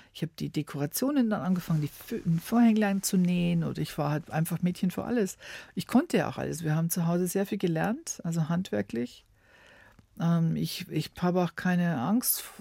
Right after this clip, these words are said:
irgend-, ich trau-, wir trauten uns relativ viel zu, also handwerklich.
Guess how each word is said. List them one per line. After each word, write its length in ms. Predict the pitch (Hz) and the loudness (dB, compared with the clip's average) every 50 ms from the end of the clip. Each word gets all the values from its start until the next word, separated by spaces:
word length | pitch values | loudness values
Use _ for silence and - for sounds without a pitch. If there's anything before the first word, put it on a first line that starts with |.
| - | -2
irgend-, 360 | - 185 185 180 180 180 180 185 | 0 0 2 2 0 0 0 -2
ich 120 | 170 - | -4 -4
trau-, 260 | - - 180 185 185 170 | -2 0 0 2 2 2
wir 240 | 170 185 180 160 - | 2 2 0 0 -2
trauten 340 | - - 165 196 208 - 185 | -2 0 0 0 2 2 0
uns 300 | 175 165 - - - - | 0 0 -2 -4 -4 0
relativ 420 | 156 180 202 202 180 - 185 170 | 2 2 2 2 2 0 -4 -4
viel 240 | - - 190 185 165 - | -2 -2 0 0 0 -2
zu, 420 | - - - 220 196 143 135 147 - _ - - - - - - - - - | -2 -2 0 0 0 0 -2 -4 -8 _ -16 -20 -20 -20 -20 -20 -20 -10 -8
also 220 | - 151 156 151 | -4 -2 0 0
handwerklich. 720 | 147 156 156 151 - - 156 160 - - - 151 - - | 0 0 0 -2 -4 -6 -8 -8 -8 -10 -12 -12 -12 -16